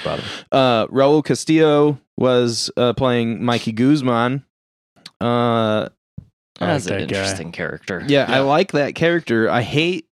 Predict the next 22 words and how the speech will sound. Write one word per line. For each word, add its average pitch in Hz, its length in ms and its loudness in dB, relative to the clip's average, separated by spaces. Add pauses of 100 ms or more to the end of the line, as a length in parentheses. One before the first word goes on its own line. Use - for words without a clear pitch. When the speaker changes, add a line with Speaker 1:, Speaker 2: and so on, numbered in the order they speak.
(140)
Speaker 2:
that 139 240 0
he's 127 220 0
a 120 40 2
YouTuber, 147 640 0
but 123 140 2
I 110 60 4
like 113 200 2
the - 80 -8
character. - 460 -6 (360)
Uh, 120 460 2 (260)
just, 120 200 0
like, 110 220 0
the, 107 120 0 (220)
the 110 240 0
way 107 240 0
he 104 120 -2
played 98 320 -10
him. - 320 -10 (680)
Speaker 1:
I - 60 -6
like 95 240 -4
that - 160 -4
character 82 600 -8